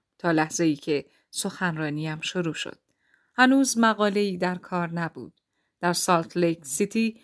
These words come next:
بیش از یک ساعت جلوی حدود سی فیلسوف سعی کردم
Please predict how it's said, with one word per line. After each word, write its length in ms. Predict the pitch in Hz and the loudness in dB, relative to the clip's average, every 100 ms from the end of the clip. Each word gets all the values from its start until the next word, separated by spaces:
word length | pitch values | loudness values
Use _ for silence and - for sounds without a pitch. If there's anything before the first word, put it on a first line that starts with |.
| _ _ - | _ _ 0
بیش 300 | 220 208 214 | 2 2 2
از 200 | 202 180 | 0 2
یک 280 | 214 240 | 2 2
ساعت 580 | - - 185 190 196 - _ _ _ | -2 -2 -2 -2 -4 -8 _ _ _
جلوی 380 | - 196 196 185 | 4 4 6 2
حدود 520 | 180 185 180 175 170 | 0 0 0 2 0
سی 360 | 160 - 226 226 | -2 -2 -2 -6
فیلسوف 720 | 220 196 165 160 - 185 165 | -6 -6 -4 -4 -2 -2 -2
سعی 300 | - 202 185 | -4 -2 -4
کردم 560 | 180 170 160 156 139 | -4 -4 -2 -2 -4